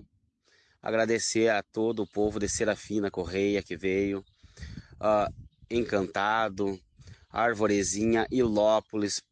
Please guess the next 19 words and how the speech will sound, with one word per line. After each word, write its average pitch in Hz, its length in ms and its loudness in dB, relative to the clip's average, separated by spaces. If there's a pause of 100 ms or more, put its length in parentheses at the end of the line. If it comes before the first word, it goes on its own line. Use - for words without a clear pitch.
(220)
pessoal 107 380 0
da 107 100 0
comunidade 98 1080 0
ao 98 140 -2
redor 101 640 2 (500)
da 92 200 -4
comunidade 98 480 -2 (560)
São 98 260 0
Jorge, 104 560 0 (420)
Pinhal, 110 880 0
Raia 120 400 0
da 98 140 -4
Pedra, 104 500 0
Pontão 107 560 0
da 107 120 4
Bonião, 104 420 2
Soledade, 110 1160 0 (600)
Barros 120 520 0
Cassal, 113 720 0